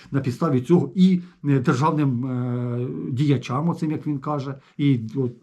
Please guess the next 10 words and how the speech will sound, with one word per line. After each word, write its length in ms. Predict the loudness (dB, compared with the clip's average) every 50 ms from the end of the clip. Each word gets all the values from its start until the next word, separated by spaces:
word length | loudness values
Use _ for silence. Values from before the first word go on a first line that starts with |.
| -18 -8 0
ну, 180 | 2 2 2 2
з 60 | 0
усім 280 | -4 -4 -2 -2 -2 -2
остальним, 520 | -4 -4 -2 0 2 2 2 0 -2 -6 -10 _ _ _ _ _ _
якщо 260 | -4 -4 0 2 2
він 200 | 2 2 2 0 0
зробив 280 | 0 0 0 2 2 2
якусь, 680 | 0 0 -2 -4 -6 -6 -10 -20 -20 -20 -20 -14 -8 -4
е, 40 | -2 -2 0 0 0 0
неправову 960 | 0 2 4 4 4 4 2 2 0 0 -2 -2 0 0 0 0 0 0 0